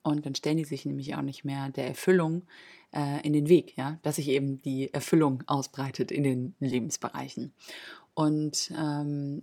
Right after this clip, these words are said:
Liebe bedeutet für mich Verbundenheit. Wenn ich etwas liebe, dann bin ich verbunden mit etwas, dann sehe ich auch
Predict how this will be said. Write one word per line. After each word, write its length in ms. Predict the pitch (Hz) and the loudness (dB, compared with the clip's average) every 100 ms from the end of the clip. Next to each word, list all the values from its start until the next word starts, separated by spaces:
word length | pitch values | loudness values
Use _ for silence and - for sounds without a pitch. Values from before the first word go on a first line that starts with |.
| _ - | _ -4
Liebe 380 | 151 196 214 | 4 4 4
bedeutet 400 | 180 165 151 131 | 2 0 -4 -6
für 160 | - 139 | -6 -4
mich 240 | 135 - | -4 -6
Verbundenheit. 960 | - 131 131 127 127 123 127 127 - - | -8 -6 -4 -4 -6 -10 -12 -10 -10 -10
Wenn 200 | 151 147 | -6 -4
ich 200 | 151 - | -4 -6
etwas 400 | 147 - 147 - | -6 -6 -6 -6
liebe, 600 | - 160 165 196 202 208 196 | -2 -2 0 0 2 0 -2
dann 160 | 147 139 | -2 -2
bin 100 | 147 | -4
ich 180 | 143 - | -6 -6
verbunden 540 | 147 139 175 170 175 | -6 -2 0 0 0
mit 200 | 165 - | -2 -4
etwas, 520 | 151 - 147 147 143 | -8 -6 -6 -6 -6
dann 400 | - 139 143 143 - | -4 -2 -2 -4 -6
sehe 420 | 131 156 170 160 | 0 2 2 0
ich 300 | 160 147 - | -4 -6 -8
auch 300 | 143 139 139 | -8 -8 -10